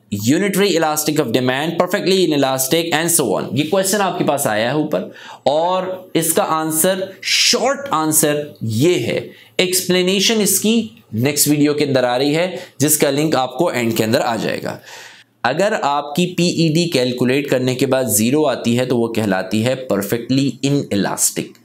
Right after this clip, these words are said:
ग्राफ कैसे बनेगा, क्या बनेगा, अभी इसमें ना पढ़ें, सिर्फ समझिए इस बात को। अगर less than one आ गई calculation, जैसे जो अभी, अभी हमने calculate किया था और उसमें ज़ीरो पॉइंट सिक्सटी सिक्स आई थी, उसे हम कहते हैं inelastic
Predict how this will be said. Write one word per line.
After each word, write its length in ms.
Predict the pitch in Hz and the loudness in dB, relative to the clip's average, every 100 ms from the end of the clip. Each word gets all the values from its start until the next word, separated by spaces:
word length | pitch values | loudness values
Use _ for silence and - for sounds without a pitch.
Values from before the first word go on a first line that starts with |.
| _ _ _ _ _ _ | _ _ _ _ _ _
ग्राफ 380 | 104 117 117 - | -2 0 0 -2
कैसे 240 | 120 110 120 | -2 0 0
बनेगा, 640 | 110 113 113 110 113 113 | 0 0 0 0 0 0
क्या 280 | 113 104 107 | -2 -2 -2
बनेगा, 440 | 101 104 107 107 | -2 0 0 0
अभी 460 | 110 - 127 165 151 | -2 -2 0 2 2
इसमें 260 | 127 135 135 | 2 2 0
ना 140 | 104 | 0
पढ़ें, 320 | 87 67 69 | -2 -4 -4
सिर्फ 340 | - - 165 180 | -2 0 2 2
समझिए 640 | - - 110 120 113 101 | 2 2 2 2 2 2
इस 120 | 95 | 0
बात 260 | - 95 - | -2 -4 -4
को। 140 | - - - _ | -10 -10 -16 _
अगर 320 | 147 165 214 196 | -4 0 0 2
less 400 | 151 185 185 214 | 2 2 2 0
than 200 | 240 180 | 2 0
one 180 | 175 | 0
आ 120 | 202 170 | 0 0
गई 160 | 139 | -2
calculation, 580 | 135 117 - 87 82 90 | 0 0 0 0 0 2
जैसे 200 | 117 147 | 2 2
जो 80 | 180 | 0
अभी, 160 | 165 | 0
अभी 180 | 160 139 | 0 0
हमने 220 | 143 135 | 0 0
calculate 520 | 139 139 127 131 131 131 | 0 0 2 0 0 0
किया 180 | 113 | 0
था 240 | 104 143 180 | 0 -2 0
और 280 | - 135 135 | 0 0 0
उसमें 180 | 135 | 0
ज़ीरो 220 | 131 143 160 | 2 2 2
पॉइंट 200 | 156 139 | 0 -2
सिक्सटी 300 | 135 135 147 | -2 0 0
सिक्स 260 | - - | 2 2
आई 120 | 147 | 2
थी, 140 | 135 185 | 0 0
उसे 280 | 160 151 175 | 2 2 0
हम 140 | 160 | 0
कहते 300 | 156 131 135 | 0 -2 0
हैं 340 | 156 196 196 - | 2 0 -2 -4
inelastic 1040 | 175 190 196 123 123 120 131 143 - - | 0 2 0 0 0 0 0 0 -2 -2